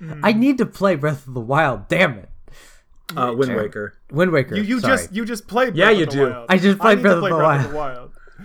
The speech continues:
Speaker 1: We need to swap games. We need to swap memories, Zach. I'll take your Breath of the Wild memories. You can take my Legend of Zelda Wind Waker memories,
Speaker 2: All right,
Speaker 1: and
Speaker 2: well, you
Speaker 1: it'll be
Speaker 2: gotta,
Speaker 1: great.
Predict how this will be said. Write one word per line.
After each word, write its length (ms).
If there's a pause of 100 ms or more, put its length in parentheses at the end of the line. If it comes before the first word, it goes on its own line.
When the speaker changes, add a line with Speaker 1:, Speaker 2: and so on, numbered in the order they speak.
(140)
Speaker 1:
We 80
need 160
to 80
swap 460
games. 360
We 80
need 100
to 60
swap 380
memories, 480
Zach. 420
I'll 140
take 240
your 80
Breath 200
of 100
the 60
Wild 360
memories. 420
You 60
can 140
take 180
my 80
Legend 340
of 120
Zelda 240
Wind 200
Waker 280
memories, 240
Speaker 2:
All 60
right, 60
Speaker 1:
and 80
Speaker 2:
well, 120
you 80
Speaker 1:
it'll 120
be 20
Speaker 2:
gotta, 60
Speaker 1:
great. 280